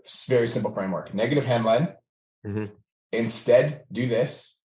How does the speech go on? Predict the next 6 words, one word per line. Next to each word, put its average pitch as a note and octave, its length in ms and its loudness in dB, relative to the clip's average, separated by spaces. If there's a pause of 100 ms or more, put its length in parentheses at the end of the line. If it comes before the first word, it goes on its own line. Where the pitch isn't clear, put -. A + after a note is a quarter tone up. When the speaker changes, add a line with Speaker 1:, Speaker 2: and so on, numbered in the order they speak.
(380)
Speaker 2:
Mm-hmm. G2+ 220 2
Speaker 1:
Actionable C3+ 340 -8
value, B2 540 2 (480)
call G2+ 140 0
to F#2+ 60 -2
action. - 340 -10